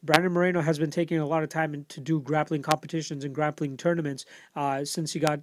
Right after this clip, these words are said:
let go from the U F C the first time. But I think that's not gonna make a difference here against Askarov, who I think is gonna be the stronger fighter, um, the more, the more vel-, well-versed grappler.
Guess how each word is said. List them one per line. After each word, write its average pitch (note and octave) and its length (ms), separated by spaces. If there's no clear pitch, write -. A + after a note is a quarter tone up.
let D3+ 160
go D3+ 120
from D3 160
the C#3+ 100
U D3 100
F C#3+ 60
C - 120
the C3+ 100
first E3 260
time. D3 260
But D3 120
I D3 80
think D#3+ 240
that's D#3 200
not D3+ 140
gonna D#3 140
make D3 160
a - 20
difference C#3+ 340
here C#3+ 200
against C#3 280
Askarov, C#3+ 440
who - 80
I D3 80
think D3+ 160
is C#3+ 100
gonna D3 140
be C#3+ 80
the C3 100
stronger D#3+ 380
fighter, E3 420
um, C3+ 460
the C#3 140
more, D#3+ 560
the D#3+ 100
more D#3 240
vel-, D3 340
well-versed D3 720
grappler. E3+ 500